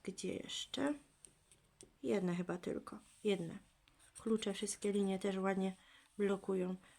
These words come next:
Ptaszek, ptaszka brak. Nie ma. Dali mi ten parasol. Bardzo dobrze.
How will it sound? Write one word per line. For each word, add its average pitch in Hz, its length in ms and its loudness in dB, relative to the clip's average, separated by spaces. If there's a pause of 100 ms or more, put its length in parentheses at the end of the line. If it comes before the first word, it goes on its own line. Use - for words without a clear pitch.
(100)
Ptaszek, - 540 -2
ptaszka - 540 -4
brak. - 560 -6 (480)
Nie 202 200 2
ma. 196 260 2 (2250)
Dali 202 340 8
mi 208 120 8
ten 202 180 2
parasol. 190 540 2
Bardzo 196 360 0
dobrze. 190 520 0